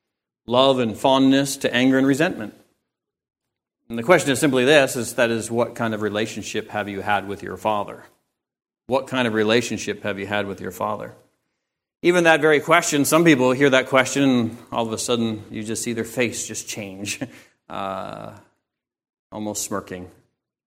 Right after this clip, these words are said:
They might even respond, "What relationship?" Your father may have been a loving figure in your life.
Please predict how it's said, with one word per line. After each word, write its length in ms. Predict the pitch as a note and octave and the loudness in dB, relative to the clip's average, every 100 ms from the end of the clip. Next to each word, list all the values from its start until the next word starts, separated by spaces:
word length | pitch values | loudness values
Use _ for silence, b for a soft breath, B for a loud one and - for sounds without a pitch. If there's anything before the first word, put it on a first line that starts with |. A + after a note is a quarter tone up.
| _ _ | _ _
They 60 | A2 | -8
might 140 | A2 | -4
even 300 | G#2 G2+ G2 | -4 -6 -10
respond, 520 | F#2+ G2+ G#2+ G2 G2+ F2+ _ - | -10 -10 -6 -6 -8 -14 _ -4
"What 260 | G#2 D3+ | 0 0
relationship?" 720 | G#2+ F#2 F2+ - - - - _ _ _ _ _ _ _ _ _ _ _ _ _ _ _ | -2 -8 -10 -12 -16 -18 -18 _ _ _ _ _ _ _ _ _ _ _ _ _ _ _
Your 100 | C3+ | -2
father 320 | D3+ D3 C3 B2+ | 2 4 6 6
may 200 | B2+ B2+ | 6 4
have 120 | A#2 | 4
been 140 | A#2+ | 2
a 100 | A2+ | 4
loving 320 | A2+ A#2 B2 | 6 6 4
figure 540 | A#2 B2 A2 G#2+ G#2+ - _ | 0 -2 -2 -2 -4 -10 _
in 100 | - | -8
your 120 | A2+ G2+ | -6 -2
life. 420 | G2+ F3 - | -4 -6 -12